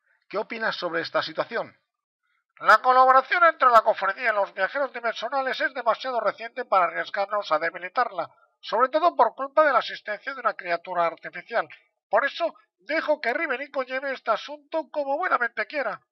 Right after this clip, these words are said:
Speaker 1: Cierro el diálogo. Se vuelve a actualizar la misión y ahora tenemos que ver a Riberico.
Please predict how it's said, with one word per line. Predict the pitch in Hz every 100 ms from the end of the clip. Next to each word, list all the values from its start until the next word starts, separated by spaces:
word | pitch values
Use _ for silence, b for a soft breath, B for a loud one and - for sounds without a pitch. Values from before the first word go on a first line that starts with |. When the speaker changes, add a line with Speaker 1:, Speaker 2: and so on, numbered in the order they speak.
| _ _ _ _ _
Speaker 1:
Cierro | 147 135 120
el | 113
diálogo. | 131 185 185 202 214 _ _ _ _ _ _ _ _
Se | - 160 165
vuelve | 165 208 175
a | 143
actualizar | - 135 123 196
la | 160
misión | 139 131 139 139 147 b b b b _ _ _
y | 120 117
ahora | 117 151
tenemos | 170 131 139 -
que | 123
ver | 131
a | 214
Riberico. | 165 120 208 - 185 113